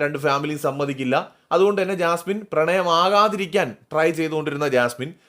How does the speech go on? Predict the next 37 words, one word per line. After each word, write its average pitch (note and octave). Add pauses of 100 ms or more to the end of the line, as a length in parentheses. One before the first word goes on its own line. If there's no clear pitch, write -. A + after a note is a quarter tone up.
(160)
പ്രണയം E3
അറിയാതെ D#3+
ആയി D3+
പോയിട്ട് C#3 (180)
അത് F3
കാരണം E3 (100)
ആ C#3+
ഒരു D3+
തീവ്രമായ D#3
പ്രണയത്തിൻ്റെ C#3+ (200)
ആ C3+
ഒരു, C#3 (180)
ഏഹ്, A#2+
ചുഴിയിൽപ്പെട്ടിട്ട് C3+
അല്ലെങ്കിൽ B2+
പ്രണയത്തിൻ്റെ B2+
ആ B2
ഒരു B2+
ലൂപ്പിൽപ്പെട്ട് B2+ (360)
ഗബ്രി, C3+
ഗബ്രി B2+
എന്ന് B2
മാത്രം A#2+
ചിന്തിച്ച് A2+
ഗബ്രി, A#2 (200)
ഗബ്രിയുടെ A2+
ഫോട്ടോ A2
എടുത്ത് G#2
വെച്ച് G2
ഇങ്ങനെ G2+
സംസാരിക്കുന്നു. F2+
ഗബ്രി G#2+
അത്രയും B2+
മിസ് A2+
ചെയ്യുന്നു, F2+ (300)
ഭയങ്കര E3+
ഇഷ്ടം. A2